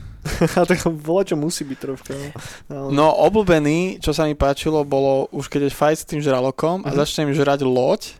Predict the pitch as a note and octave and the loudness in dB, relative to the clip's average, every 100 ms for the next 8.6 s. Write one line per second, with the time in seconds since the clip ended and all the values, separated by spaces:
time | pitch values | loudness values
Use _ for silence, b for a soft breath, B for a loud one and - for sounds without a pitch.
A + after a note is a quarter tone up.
0 | - C#3 C3 B2+ B2 C3+ B2 A#2+ - _ | -12 -8 -10 -8 -10 -8 -10 -14 -16 _
1 | _ - C#3+ C3+ C#3 C#3+ C3+ - F3 D#3+ | _ -4 0 2 4 2 0 0 0 2
2 | D3 C#3+ D3+ E3 F3+ E3+ - - C#3 C#3 | 2 2 2 0 -2 -8 -12 -2 0 0
3 | - - _ _ _ _ - - - - | -6 -16 _ _ _ _ -20 -20 -20 -20
4 | - D3 D3 D3 D#3+ D3+ - - C#3 - | -10 -2 -2 0 2 2 0 -8 -4 0
5 | F#3+ C#4 _ _ _ _ _ _ _ _ | 0 0 _ _ _ _ _ _ _ _
6 | _ _ _ C3 - D3+ - A3 A3 F#3+ | _ _ _ -12 0 0 2 2 4 6
7 | F3+ E3 - - _ _ _ _ - E3 | 4 0 -6 -14 _ _ _ _ -2 0
8 | E3+ - F#3 F#3+ G3 | -2 0 4 4 2